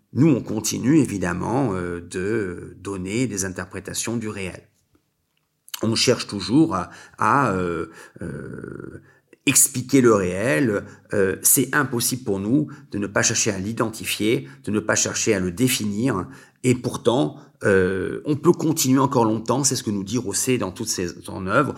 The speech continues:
on peut continuer longtemps encore, euh, même aller dans l'épuisement du langage, euh, on peut utiliser, euh, euh, tout un tas de formules, euh, le réel est tautologique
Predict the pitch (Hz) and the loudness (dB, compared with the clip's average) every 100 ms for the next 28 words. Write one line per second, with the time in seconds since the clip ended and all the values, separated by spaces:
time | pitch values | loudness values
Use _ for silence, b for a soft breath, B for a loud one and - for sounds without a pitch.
0 | B - 123 143 139 131 117 113 113 117 | B 0 2 2 2 0 2 2 0 0
1 | 117 101 101 107 127 135 92 B B B | -2 -2 -2 2 4 4 0 B B B
2 | - 98 98 101 98 95 104 131 156 139 | 2 4 4 0 -2 -4 0 4 4 4
3 | 95 - - 117 131 104 107 - 117 107 | 0 -2 -2 2 2 2 -2 -4 -4 -2
4 | 110 104 104 98 92 101 127 147 139 104 | -2 -2 -4 -4 -4 0 0 0 0 -2
5 | 90 92 B B - 107 98 107 107 120 | -4 -6 B B -2 0 2 -2 -4 0
6 | 123 117 110 - 110 113 113 123 123 101 | 2 2 -2 -4 -4 -2 0 2 2 0
7 | 95 65 50 50 - B B - - - | -4 -6 -8 -10 -14 B B -16 -14 -12
8 | - - 127 123 110 123 120 - 117 110 | -14 -8 -4 0 0 2 0 0 0 0
9 | 110 175 147 98 95 B B - 101 98 | 4 6 6 6 0 B B 2 2 4
10 | 98 98 95 90 - - 110 135 127 135 | 0 0 -2 -4 -6 -4 4 6 6 4
11 | 139 117 123 - 98 98 101 139 151 | 4 2 -2 -2 -2 -2 -2 -4 2